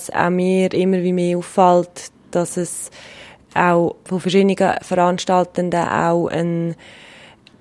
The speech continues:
eine Reflexion bezüglich, eben wie zum Beispiel, wer spielt auf der Bühne, wer veranstaltet, wer ins Publikum auch geht. Also, dass man sich auch irgendwie dort auch mehr darauf achtet. Gerade auch,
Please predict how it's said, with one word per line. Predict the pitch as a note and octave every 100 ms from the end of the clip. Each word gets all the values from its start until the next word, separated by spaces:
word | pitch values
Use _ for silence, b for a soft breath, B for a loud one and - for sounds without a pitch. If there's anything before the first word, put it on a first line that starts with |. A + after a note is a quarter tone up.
| -
eine | F3 F3+
Reflexion | F#3 F#3+ F#3 - F#3 G3 G3+ F3 - -
bezüglich, | F#3+ G3+ G3 G3 F#3+ - - - -
eben | E3+ F3+
wie | F3+
zum | F3+
Beispiel, | F3+ - F3
wer | F3+ F#3
spielt | - F3+ F3
auf | -
der | F3
Bühne, | F#3 F#3 F#3+ F#3
wer | F3+
veranstaltet, | F3 F3+ F3 F3+ F#3 E3+ E3+
wer | E3+
ins | E3+ -
Publikum | F#3 F#3+ F#3+ - G3
auch | F#3+ F#3+
geht. | G3 G3+ - -
Also, | E3+ E3
dass | E3 D#3+
man | F3
sich | E3 E3 -
auch | - D3 -
irgendwie | - F3 E3+ E3
dort | E3+ E3 - - b b b b b b -
auch | E3 E3
mehr | E3 E3
darauf | D#3 E3+ -
achtet. | - F#3 - - G#3+ G#3+ - b b b b
Gerade | F#3 F3+ G2
auch, | E3 E3+ E3 D#3+